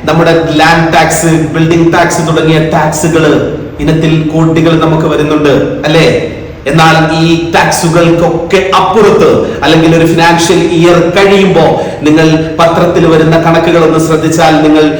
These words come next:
എന്തുകൊണ്ട് ഗവൺമെന്റ് മദ്യം നിരോധിക്കില്ല എന്ന് മനസ്സിലാക്കും. കാരണം ഈ കിട്ടിയ ഇൻകത്തിനേക്കാളൊക്കെ കോടിക്കണക്കിന്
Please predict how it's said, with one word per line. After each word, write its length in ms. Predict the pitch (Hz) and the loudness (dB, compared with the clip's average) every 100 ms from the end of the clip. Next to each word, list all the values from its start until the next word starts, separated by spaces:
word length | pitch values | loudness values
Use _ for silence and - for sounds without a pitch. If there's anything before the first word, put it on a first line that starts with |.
| 151 | -4
എന്തുകൊണ്ട് 500 | 147 160 165 160 160 | 0 0 2 2 2
ഗവൺമെന്റ് 500 | 156 156 156 156 156 | 2 2 2 2 0
മദ്യം 360 | 151 156 165 156 | 0 0 0 0
നിരോധിക്കില്ല 520 | 151 160 160 151 147 | 2 2 2 0 0
എന്ന് 280 | 143 147 143 | 0 0 0
മനസ്സിലാക്കും. 560 | - 143 135 131 127 - - - | -2 0 -2 -2 -4 -6 -10 -6
കാരണം 500 | 151 156 185 226 - - - | -2 0 0 0 -2 -4 -6
ഈ 220 | 156 175 - | -2 -2 -2
കിട്ടിയ 280 | 170 160 170 | -2 0 0
ഇൻകത്തിനേക്കാളൊക്കെ 1120 | 170 175 170 170 170 170 170 175 170 170 165 | 0 0 0 0 0 0 0 0 0 0 -2
കോടിക്കണക്കിന് 1400 | 170 175 208 220 226 214 202 196 196 185 175 175 170 170 | -2 2 2 4 2 2 0 0 0 0 0 0 0 -2